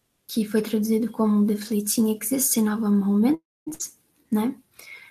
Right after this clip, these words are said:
A gente tem aqui também a pontuação marcada da, da língua portuguesa, que é a presença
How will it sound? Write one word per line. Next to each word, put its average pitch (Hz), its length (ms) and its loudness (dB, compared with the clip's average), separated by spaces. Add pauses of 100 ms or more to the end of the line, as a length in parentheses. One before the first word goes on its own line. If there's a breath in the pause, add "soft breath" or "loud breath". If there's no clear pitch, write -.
(220 loud breath)
A - 80 -2
gente 302 300 4
tem 208 220 2
aqui 226 340 0 (800)
também 226 560 4 (200)
a 208 120 -6
pontuação 220 720 2
marcada 220 560 0
da, 208 400 2 (160)
da 208 280 0
língua 208 280 2
portuguesa, 226 680 -2 (600 loud breath)
que - 140 -4
é 226 60 4
a 226 200 2 (300)
presença 226 760 2